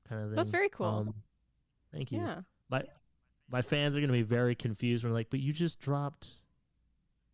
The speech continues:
Speaker 1: just, like, a couple weeks ago." I'm like, "Yeah, I know, but that's just 'cause it was a banger and I didn't wanna let it loose
Speaker 2: Exactly.
Speaker 1: or, like, lose it."
Speaker 2: <laughs> That's
Speaker 1: I can
Speaker 2: awesome.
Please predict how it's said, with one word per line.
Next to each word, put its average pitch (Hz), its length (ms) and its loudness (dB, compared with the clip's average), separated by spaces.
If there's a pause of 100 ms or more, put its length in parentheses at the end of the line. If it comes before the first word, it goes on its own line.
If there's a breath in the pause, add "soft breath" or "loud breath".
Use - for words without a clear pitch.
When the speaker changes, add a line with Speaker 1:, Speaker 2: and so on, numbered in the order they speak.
(120)
Speaker 1:
just, 147 180 -4
like, 135 240 2 (760)
a - 40 -20
couple 143 200 0
weeks 185 260 0
ago." 107 240 -2 (360)
I'm 127 80 2
like, 113 240 0
"Yeah, 131 160 2
I 117 80 0
know, 120 240 0
but 107 240 -6 (400)
that's 120 140 -2
just 117 140 -6
'cause 117 200 0
it 107 80 -2
was 104 120 -4
a 104 80 -6
banger 113 420 -2
and 104 100 -8
I 104 40 -4
didn't 104 220 -6
wanna 104 200 -4
let 104 180 -8
it 107 60 -10
loose 107 280 0
Speaker 2:
Exactly. 175 420 -8
Speaker 1:
or, 131 100 6
like, 110 100 0 (260)
lose 117 260 4
it." 233 680 2
Speaker 2:
<laughs> - 0 - (800 loud breath)
That's 190 240 -10
Speaker 1:
I 135 60 2
can 156 120 4
Speaker 2:
awesome. 151 40 4